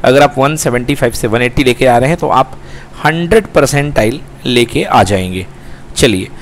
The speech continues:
तो आप करते हैं कुछ बेहतरीन question सबसे इसके, इस, अ, examination में पूछे गए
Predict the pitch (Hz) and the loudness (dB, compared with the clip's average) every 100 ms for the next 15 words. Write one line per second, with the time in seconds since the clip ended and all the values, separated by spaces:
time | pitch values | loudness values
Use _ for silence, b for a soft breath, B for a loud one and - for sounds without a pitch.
0 | B B 131 139 - 170 - 190 175 180 | B B 2 2 2 0 2 2 2 0
1 | - 180 - 135 143 160 160 170 170 143 | 0 -2 -2 0 2 2 0 -2 0 -2
2 | 131 156 156 143 - 135 127 - 139 - | 0 -2 -4 -4 -2 -2 -2 -2 -2 -2
3 | 127 - - 107 104 104 - - B B | -6 -4 -2 0 0 -2 -8 -14 B B
4 | B B - - - 120 107 135 151 170 | B B -20 -12 -8 -2 4 4 4 0
5 | 165 175 165 165 - 131 - 135 123 | 0 -2 -2 -4 -4 -4 0 2 2